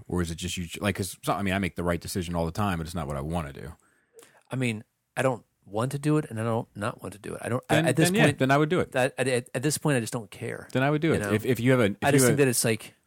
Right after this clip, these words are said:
Speaker 2: it's
Speaker 1: if
Speaker 2: like
Speaker 1: you have a
Speaker 2: pay-
Speaker 1: drive inside that's saying do it, and
Speaker 2: Yeah.
Speaker 1: you, and you don't not wanna do it,
Speaker 2: It's like paying your taxes.
Speaker 1: it doesn't hurt.
Speaker 2: You know, I don't wanna pay my taxes. At the same time, I don't not wanna pay my taxes 'cause I do believe that they go to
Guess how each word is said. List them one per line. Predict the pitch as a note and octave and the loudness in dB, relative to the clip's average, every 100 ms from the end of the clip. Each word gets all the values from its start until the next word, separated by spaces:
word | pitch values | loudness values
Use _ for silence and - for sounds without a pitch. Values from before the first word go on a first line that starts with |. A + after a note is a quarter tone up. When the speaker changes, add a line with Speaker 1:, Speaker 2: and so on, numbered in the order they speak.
| - | -4
Speaker 2:
it's | - | 2
Speaker 1:
if | D#3 | 6
Speaker 2:
like | |
Speaker 1:
you | B2+ | 6
have | A#2+ | 6
a | |
Speaker 2:
pay- | G2 | 6
Speaker 1:
drive | A2 G#2 C3 B2+ | 6 8 6 2
inside | G#2 G#2 A#2 B2 | 2 4 4 2
that's | F2+ | -4
saying | G#2+ G#2+ F#2+ | -4 -4 -2
do | G2+ B2+ | 2 2
it, | - _ - | 0 _ -2
and | G#2 | 2
Speaker 2:
Yeah. | G2 | 0
Speaker 1:
you, | F#2 | 0
and | G2 | -2
you | F#2+ | 2
don't | G#2 G#2+ - _ _ | 2 2 -2 _ _
not | F2+ F#2 A#2 C#3+ | 2 4 4 4
wanna | C#3+ D#3 | 2 4
do | F3 A3 | 4 2
it, | |
Speaker 2:
It's | - | 2
like | F3 - | 0 0
paying | C3 D#3 | -4 -2
your | B2 | -2
taxes. | A#2 G#2 - - - | -2 -4 -6 -12 -8
Speaker 1:
it | G#2 G#2+ | -6 0
doesn't | C3 A2 | 0 0
hurt. | - C#3+ C3+ - | -4 -6 -8 -10
Speaker 2:
You | B2 | -4
know, | A2 B2+ - _ _ _ D#3 | -2 -4 -8 _ _ _ 0
I | |
don't | G#3+ B2 | 2 0
wanna | A#2+ C#3 E3+ | -4 -4 -6
pay | B2 | -8
my | G2 | -10
taxes. | - E2 F#2+ - C3 - | -8 -8 -8 -8 -10 -8
At | C#3+ | -4
the | C3 | -2
same | F3 D3 | -2 -2
time, | D3 C#3 | -4 -4
I | |
don't | C#3 C#3 G#2+ | -4 -6 -6
not | A2 A#2+ | -6 -4
wanna | A2+ | -6
pay | G2 | -6
my | F#2 F2 | -8 -8
taxes | G2 F#2 - - | -6 -6 -8 -10
'cause | G#2+ | -6
I | G2+ | -6
do | - A#2+ | -2 0
believe | A2+ F#2 G#2 G#2+ G2+ F#2+ _ - | 0 -4 -6 -6 -6 -10 _ -12
that | |
they | G2+ G2 | -10 -6
go | G2+ G2 | -6 -6
to | - G2 F#2+ F2+ | -6 -6 -6 -10